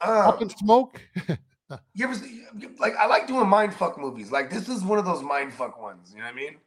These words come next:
Speaker 2: Where it's like, it's really, like, trippy and shit. Like, um,
Speaker 1: And there's some
Speaker 2: Inception's
Speaker 1: sci-
Speaker 2: another one.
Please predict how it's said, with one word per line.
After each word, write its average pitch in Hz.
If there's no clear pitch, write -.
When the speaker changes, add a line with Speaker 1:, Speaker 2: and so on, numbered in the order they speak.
Speaker 2:
Where 120
it's 123
like, 127
it's 123
really, 139
like, 120
trippy 123
and 107
shit. -
Like, 127
um, 117
Speaker 1:
And 269
there's 294
some 262
Speaker 2:
Inception's 202
Speaker 1:
sci- 294
Speaker 2:
another 127
one. 101